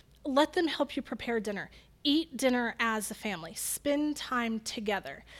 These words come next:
um, which is really, really hard. A lot of parents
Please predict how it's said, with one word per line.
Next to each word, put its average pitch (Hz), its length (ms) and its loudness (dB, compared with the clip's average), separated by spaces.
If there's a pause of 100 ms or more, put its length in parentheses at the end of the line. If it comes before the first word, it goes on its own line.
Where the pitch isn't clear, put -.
(180)
um, 269 200 4
which 285 160 2
is 269 180 2
really, 330 320 4
really 285 220 4
hard. 214 480 0
A 247 80 0
lot 220 180 2
of 247 80 -4
parents 240 580 -2